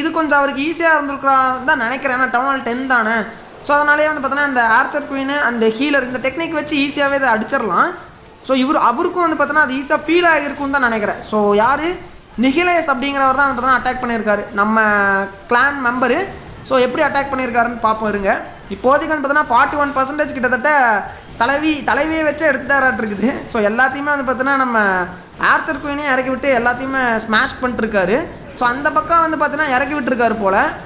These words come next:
But இருந்தாலும் எனக்கு இதை பார்க்கறதுக்கு கொஞ்சம் நல்லா இருக்கு. ஏன்னா இந்த ஹீலர் and ஆர்ச்சர் குயினுக்கு அந்த ரேஞ்ச்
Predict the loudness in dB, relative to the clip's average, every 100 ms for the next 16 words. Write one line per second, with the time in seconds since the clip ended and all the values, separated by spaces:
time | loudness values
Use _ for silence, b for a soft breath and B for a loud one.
0 | -16 -16 -2 0 2 2 2 2 2 -2
1 | -2 0 0 0 -4 -4 -4 -2 0 2
2 | 2 2 0 -2 -2 -2 -4 -2 0 2
3 | 2 0 0 2 2 0 -4 -4 -4 -4
4 | -4 -6 B B -2 0 0 0 0 0